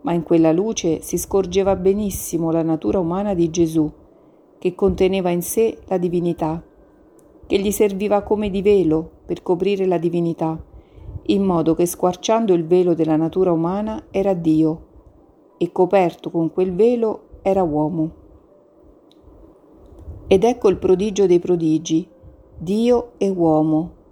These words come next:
uomo e Dio, che senza lasciare il Padre e lo Spirito Santo viene ad abitare con noi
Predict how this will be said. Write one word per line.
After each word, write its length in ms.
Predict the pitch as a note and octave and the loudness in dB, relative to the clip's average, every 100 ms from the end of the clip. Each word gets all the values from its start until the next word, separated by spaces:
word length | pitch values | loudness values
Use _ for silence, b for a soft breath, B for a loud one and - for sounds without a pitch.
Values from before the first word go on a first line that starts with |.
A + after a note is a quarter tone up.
| _ _ _ | _ _ _
uomo 600 | - E3+ D#3+ D#3+ E3+ G#3 - _ | -2 2 2 2 0 -4 -8 _
e 220 | G3 E3+ | -4 -2
Dio, 460 | E3 D#3 D#3 D3+ - - - b b b | 0 2 2 0 -6 -20 -20 b b b
che 160 | _ - | _ -6
senza 440 | - A3+ A#3+ - | -4 -2 -2 0
lasciare 420 | F3+ F3 - F3 E3 | 0 0 0 2 0
il 100 | E3+ | 0
Padre 460 | - F3 D#3 D3+ | 2 2 2 0
e 60 | D#3 | 0
lo 140 | D#3 | 0
Spirito 560 | D#3+ - G3+ F#3 F3 D#3 | -2 -6 -4 -4 -4 -6
Santo 680 | - F3+ G3 F#3+ F#3 F3 - b b b - | -4 -4 -4 -4 -6 -6 -10 b b b -2
viene 300 | F#3+ A3 G#3+ | 2 2 2
ad 80 | |
abitare 520 | F#3 F3 F#3+ G#3 G#3 G3 | 0 0 0 0 0 0
con 240 | F#3 F#3 | 0 2
noi 400 | E3 D#3+ D#3 E3 | 2 2 2 -2